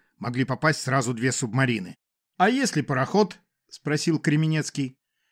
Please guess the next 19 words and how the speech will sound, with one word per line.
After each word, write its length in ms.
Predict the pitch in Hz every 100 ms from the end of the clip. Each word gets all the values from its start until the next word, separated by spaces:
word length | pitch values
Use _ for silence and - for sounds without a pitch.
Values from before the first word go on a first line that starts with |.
| _ _ -
"Немцы 340 | 135 139 -
частенько 500 | 170 247 285 226 190
всплывали 520 | 139 - 156 175 262
и 140 | - 160
топили 360 | 160 - 202
торгашей 480 | 226 208 170 156 190
артиллерией. 760 | 208 175 - 214 220 113 92 - _ _ _ _ _
Или 160 | 262 269
подрывными 500 | 175 135 135 190 247
зарядами". 600 | 190 139 135 147 160 156 _ _ _ _ _
"В 80 | _
принципе, 460 | - 160 - - 131
реально. 500 | 151 147 101 82 - _
Хотя, 320 | _ 117 139
чтобы 260 | 131 135 117
вот 160 | 127 -
так 160 | 131
совпало, 560 | - 123 - 165 139 - _
нет, 340 | 113 117 -